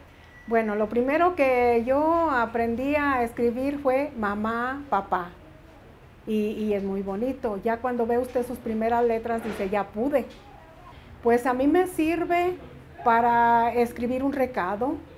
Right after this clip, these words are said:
por ejemplo, cuando salgo y decirles a mis hijas a dónde fui, "Ya dejé un recado", y, y para escribir una carta, ¿por qué no?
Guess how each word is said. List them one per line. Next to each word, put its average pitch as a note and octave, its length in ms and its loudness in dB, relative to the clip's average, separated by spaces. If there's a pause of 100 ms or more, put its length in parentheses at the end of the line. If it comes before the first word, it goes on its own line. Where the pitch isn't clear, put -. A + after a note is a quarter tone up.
(440)
por G#3+ 140 0
ejemplo, A3+ 400 0
cuando G3+ 320 -2
salgo A3+ 600 0 (120)
y A3 160 -2
decirles A3 460 -2
a A#3 60 -2
mis G#3 220 -6
hijas A3 260 -6
a G3+ 60 -2
dónde F#3 280 -6
fui, G#3+ 380 -6 (440)
"Ya G#3+ 180 2
dejé G#3+ 260 -2
un G#3+ 120 -2
recado", A3+ 680 -4 (1160)
y, G#3+ 280 -2
y G#3+ 260 0
para G3+ 680 0 (640)
escribir D4+ 460 2
una D#4+ 220 2
carta, D#4+ 600 0 (220)
¿por G#3 160 -2
qué B3+ 140 0
no? C4+ 340 -2